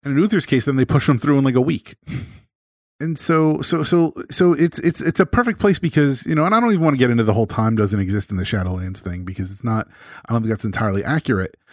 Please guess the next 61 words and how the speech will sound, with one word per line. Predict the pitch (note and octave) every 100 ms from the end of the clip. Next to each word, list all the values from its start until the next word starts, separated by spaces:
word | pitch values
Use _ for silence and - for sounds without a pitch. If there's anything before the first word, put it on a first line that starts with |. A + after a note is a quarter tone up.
| - _
But | G#2+ A#2+ A2+ A2 - _ _ _ -
basically, | F3+ F#3 E3+ D#3
you | C3+ B2+ C3+ C#3+
can | D#3+
throw | C#3 F3 E3+
them | D#3+ D3+
in |
the | C#3+
Shadowlands | - C#3+ C#3 B2+ A#2 A2+ -
and | C3
then | B2
they're | A#2+ A#2
there | A#2+
until | A2+ A#2 A2
you | G#2
need | G2+
them, | G2 G2+
if | D#3+ -
you | D#3+ C#3+
ever | B2+
wanna | B2 A2
use | G#2+ G#2
them | G2+
again. | F2+ F2+ D#2+ - _ _ _ _ -
Because | C#3 D#3 D3
I, | D3 D3+
I | D#3 D3
have | D#3 -
to | G3
give | E3 D#3 C#3 B2+ -
the | B2+
Blizzard | A2 D3 C3+
writers | C3 A#2+ G#2+
credit | - A3 E3 B2 -
that | G2+ A2 G#2+ - _ _ _ _ _
over | D#3+ D3+
the | D3
years, | D3 G#3 D#3
one | A#2+ C3+
of |
the | B2
complaints | B2 C#3 C#3 B2
has | B2
always | A#2+
been | G#2 A2+
like, | A2+ -
"Oh, | D#3 C#3
they | A#2+
always | C#3+ -
kill | - C3+
off | B2+
the | C3
interesting | B2 B2 B2
villains. | G#2+ A#2 F2+ D#2+
They |
always | A2 A2
kill | C#3+
off | C3
the | C3
interesting | A#2+ A#2+ A2+ G#2
villains." | G#2+ G2+ E2 -